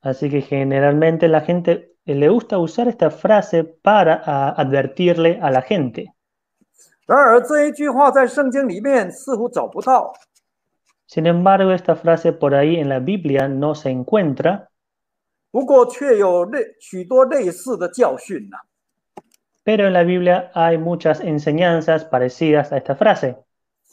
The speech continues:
Speaker 2: 啊，请看路加福音十九章。
Speaker 1: Veamos el libro de Lucas, capítulo diecinueve.
Speaker 2: 请看路加福音十九章。
Speaker 1: Lucas, capítulo diecinueve.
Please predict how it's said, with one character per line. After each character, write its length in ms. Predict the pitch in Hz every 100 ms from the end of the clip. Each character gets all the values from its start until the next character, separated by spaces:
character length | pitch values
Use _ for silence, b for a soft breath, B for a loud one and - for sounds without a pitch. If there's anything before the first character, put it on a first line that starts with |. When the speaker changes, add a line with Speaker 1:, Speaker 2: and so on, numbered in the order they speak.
| _
Speaker 2:
啊， 140 | 196
请 180 | 180 185
看 240 | 196 233 226
路 200 | 247 196
加 200 | 208 196
福 200 | 196 175
音 120 | 196
十 220 | - 226
九 240 | 233 135
章。 320 | - 135 117 _ _ _ _ _ _ _ _ _ _ _
Speaker 1:
Veamos 500 | 139 156 160 165 165 453
el 160 | 151
libro 280 | 139 151 156
de 80 | 151
Lucas, 440 | 160 175 180 180
capítulo 520 | 175 139 151 151 147 143
diecinueve. 680 | 139 156 170 180 135 120 - _ _ _ _ _ _ _ _ _
Speaker 2:
请 160 | -
看 180 | 233 269
路 240 | 285 294 254
加 280 | 262 262
福 180 | 226 202
音 140 | 233 226
十 240 | 208 247
九 320 | - 156 127
章。 480 | 131 196 180 180 - _ _ _ _ _ _ _
Speaker 1:
Lucas, 600 | 151 170 170 180 185 -
capítulo 580 | 135 143 143 156 151 151
diecinueve. 800 | 147 147 151 170 170 127 117